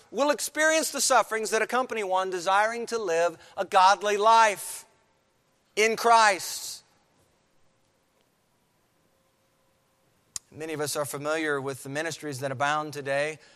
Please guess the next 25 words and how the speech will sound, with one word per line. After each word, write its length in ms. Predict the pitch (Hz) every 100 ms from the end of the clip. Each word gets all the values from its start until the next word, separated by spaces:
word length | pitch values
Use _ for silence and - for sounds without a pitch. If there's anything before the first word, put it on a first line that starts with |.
| _
open 320 | 151 147 151
Doors, 400 | 143 147 147 151
Voice 280 | 135 147 151
of 60 | 151
the 60 |
Martyrs, 420 | 147 147 147 151 147
Samaritan's 540 | 143 147 151 143 120
Purse, 640 | - 151 151 143 - - _ _ _ _ _ _ _ _ _ _ _ 139
many 380 | 147 151 147 _ _ _ _ _ _ _
are 120 | 143
serving 480 | 143 175 180 185 180
the 100 | 156
needs 720 | 156 160 131 110 113 - - - _ _ _ _ _ _ 147
of 100 | 143
our 120 | 135
persecuted 600 | 156 135 143 160 143 123
brethren 380 | 143 147 135 127
around 360 | 131 131 131
the 60 | 131
world. 440 | 143 147 120 107 113 _ _ _ _ _ _ _ _ _ _ _ _ _ _ _ _ _ -
They're 140 | 147
conduits 640 | - 170 170 160 147 139 -
for 120 | 143
helping 380 | 147 151 147 139
us 320 | 135 -